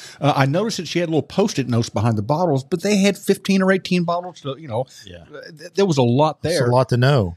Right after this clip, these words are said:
Speaker 1: And, uh, later, uh, I talked to, uh, Peg, who's, uh,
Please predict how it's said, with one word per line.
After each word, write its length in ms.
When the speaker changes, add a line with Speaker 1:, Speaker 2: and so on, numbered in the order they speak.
Speaker 1:
And, 360
uh, 180
later, 540
uh, 200
I 60
talked 280
to, 340
uh, 100
Peg, 420
who's, 420
uh, 240